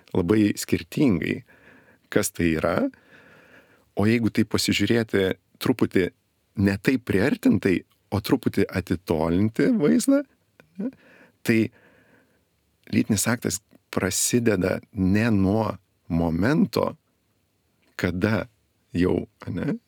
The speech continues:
bet nuo minties, kad, nu, vat, aš galbūt vakare, ir čia, čia ypač moterim tas, e, svarbu, ane, kad jeigu visą dieną, tarkim, žinai, ten vyro,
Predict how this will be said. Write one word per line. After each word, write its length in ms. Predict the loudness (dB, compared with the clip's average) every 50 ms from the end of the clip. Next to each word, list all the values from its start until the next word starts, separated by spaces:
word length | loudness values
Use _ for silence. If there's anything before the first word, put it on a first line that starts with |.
| -20 -18
bet 340 | -8 -4 -2 -2 -2 -2 -8 -20 -20 -20 -20 _
nuo 240 | -2 0 0 2 0
minties, 1000 | 0 0 0 0 0 -2 -4 -8 -4 -2 0 2 2 2 0 -2 -4 -8 -12 -14 _ _ _ _ _ _ _ _ _
kad, 260 | -4 -4 -4 -4 -8 _ _ _ _ _ _ _
nu, 140 | 0 0 2 2
vat, 240 | 0 -2 -4 -6 _ _ -20 _ _ _ _ _
aš 380 | -4 -2 -2 0 0 -2 -4 -6 -8 -14 -20 _ _ _ _ -10
galbūt 800 | -6 -4 -4 -2 -2 -2 -2 -4 -2 0 2 2 0 0 -2 -6
vakare, 580 | -6 -6 -6 -8 -8 -6 -4 0 0 0 2
ir 160 | 0 -2 -2 -2
čia, 220 | 0 0 0 0 -2 -6 _ _
čia 200 | _ -4 -2 -2 -4 _
ypač 400 | -2 -2 0 0 -2 -4 -4 -2
moterim 440 | -2 -2 -2 -2 -2 -4 -6 -6 -6
tas, 240 | -6 -8 -8 -6 -8
e, 520 | -10 -12 -14 -16 -16 -12 -8 -6 -6 -4 -4
svarbu, 540 | -4 -2 -2 0 0 -2 -2 -2 -2 -2
ane, 200 | -2 -2 -2 -2 0
kad 220 | -2 -4 -4 -4 -12 -20 -20 -20 -20 -20 _ _ _ _
jeigu 300 | 0 0 0 0 -2 -2 -2
visą 260 | 0 0 0 -2 -4
dieną, 380 | -2 0 0 0 0 0 -2 -2
tarkim, 520 | -4 -4 -4 -2 -2 -2 -2 0 -2 -4
žinai, 560 | -4 -4 -2 -2 0 0 0 0 -2 -2 -4 -8 -12 -20 -20 -20 -20 _ _
ten 640 | -4 -2 -2 0 -2 -2 -2 -4 -4 -6 -6 -10 -14 -16 _ -20 -20 -20 -20 -20 _ _ _ -6
vyro, 400 | -2 0 0 2 0 0 0